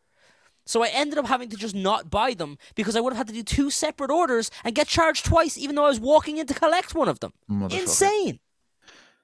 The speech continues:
Speaker 1: I can't do it. I can't feel sorry for these people. It's the same with cafes. If you run a cafe and you shut your cafe at three o'clock, hey man, I understand. I fucking love to close shop at three o'clock every day and go home.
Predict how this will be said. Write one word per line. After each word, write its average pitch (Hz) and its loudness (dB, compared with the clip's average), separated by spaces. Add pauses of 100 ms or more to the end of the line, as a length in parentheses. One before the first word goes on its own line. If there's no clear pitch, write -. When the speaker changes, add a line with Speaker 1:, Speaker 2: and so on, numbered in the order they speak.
(720)
Speaker 1:
I 233 -10
can't 311 -4
do 330 4
it. - 4
I 170 -4
can't 294 -4
feel 320 -8
sorry 277 2
for 254 -10
these 202 -6
people. 127 -8
It's 139 -8
the 202 -4
same 269 0
with 262 0
cafes. 220 -2 (220)
If 175 -4
you 269 0
run 277 4
a 262 0
cafe 240 2
and 190 -2
you 208 2
shut 196 2
your 190 -4
cafe 196 0
at 170 -2
three 190 2
o'clock, 196 2 (180)
hey 180 0
man, 170 2
I 196 4
understand. 143 -2 (160)
I 190 2
fucking 123 -2
love 156 4
to 160 0
close 123 2
shop 117 -2
at - -8
three 135 2
o'clock 120 -2
every 120 -2
day 120 0
and 113 -8
go 113 -6
home. 110 -4